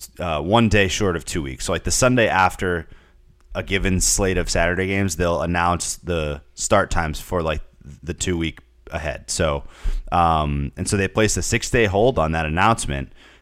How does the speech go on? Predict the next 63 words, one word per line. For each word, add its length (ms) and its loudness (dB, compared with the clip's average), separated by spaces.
And 380 -4
the 80 -4
first 240 2
thing 80 4
that 100 0
comes 180 0
to 60 -2
my 220 4
mind 280 2
is 60 -4
that 100 -4
they 100 -4
want 200 -2
the 80 -6
flexibility 680 -4
of 100 -6
deciding 380 -2
when 140 -2
that 140 -6
game 220 -4
is, 100 -6
because 640 -6
they're 180 -2
maybe 440 -2
seeing 340 0
if 120 -2
B 120 0
C 160 0
wins 260 4
or 100 6
<laughs> 100 6
loses 240 4
this 120 -2
week 160 -4
against 240 -4
Virginia 300 -2
Tech. 240 -2
So, 300 -2
uh, 340 2
that 200 2
should 140 0
be 100 2
extra 260 0
incentive 380 -2
for 80 -10
Boston 300 -2
College 360 -2
to, 280 -2
to 160 -2
put 220 2
their 140 8
hats 260 6
on 160 -2
and 140 -2
make 120 -2
sure 140 -2
they 120 -2
go 120 -2
up 120 -4
to 140 -2
Virginia 280 -4
Tech 220 -4
and 240 -4